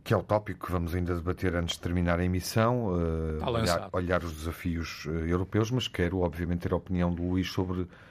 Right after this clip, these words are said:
Speaker 1: sobre o clássico. Eh, e já agora, eh, convido-te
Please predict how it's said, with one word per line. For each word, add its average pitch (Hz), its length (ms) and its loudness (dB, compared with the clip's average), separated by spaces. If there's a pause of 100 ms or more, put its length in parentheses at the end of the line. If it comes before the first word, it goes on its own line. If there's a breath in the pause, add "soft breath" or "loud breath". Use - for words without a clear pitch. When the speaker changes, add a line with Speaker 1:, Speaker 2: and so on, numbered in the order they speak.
(120)
Speaker 1:
sobre 76 260 -2
o 73 40 -4
clássico. - 600 0 (720 loud breath)
Eh, 101 240 4
e 110 60 6
já 104 140 4
agora, 95 460 0
eh, 107 480 0
convido-te 101 720 0